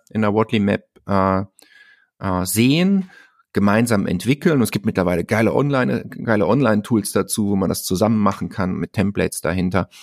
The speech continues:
So, und das schafft Orientierung, Transparenz und Klarheit. Und das ist das, was man braucht. Sonst läuft halt eine Mannschaft in einer Krisensituation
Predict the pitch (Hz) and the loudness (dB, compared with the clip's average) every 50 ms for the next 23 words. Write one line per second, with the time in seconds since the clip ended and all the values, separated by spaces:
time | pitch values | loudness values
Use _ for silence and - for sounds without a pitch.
0 | - - - - - - - - - - 113 - 85 101 151 175 - - 202 170 | -18 -18 -18 -18 -18 -20 -20 -8 0 2 2 4 4 2 2 0 2 2 0 0
1 | - - _ - - 110 220 208 202 202 - - 196 196 175 175 147 - - 113 | -2 -4 _ 0 0 2 2 2 2 0 0 0 2 2 2 0 -2 0 -2 -2
2 | - - - 107 - 98 101 104 - 82 87 - - 107 90 90 90 87 - - | -2 0 -2 0 0 2 0 0 -2 -4 -8 -6 -4 -2 -2 -2 -2 -4 -6 -10
3 | - _ _ _ _ _ _ - - 92 117 117 - 139 120 - - 113 - - | -12 _ _ _ _ _ _ -8 -2 -2 -2 0 2 0 0 0 -2 -2 0 0
4 | 107 98 101 110 135 143 131 107 - 101 98 - 110 107 - - - 120 104 101 | 0 0 0 2 2 2 0 0 -2 -4 -2 0 0 0 0 0 0 -2 -2 0
5 | - 104 101 92 80 78 95 92 - 139 131 139 - - - - 117 110 107 - | 0 -2 0 0 0 0 -2 -2 0 0 -2 -2 -2 -8 -14 -6 -4 -2 -2 -2
6 | - 95 - - 107 104 123 139 135 123 143 143 139 135 131 131 135 127 - - | -2 -4 -2 0 0 2 4 4 4 2 0 0 2 2 2 2 2 0 0 2
7 | 139 139 139 143 139 139 | 2 4 4 4 2 2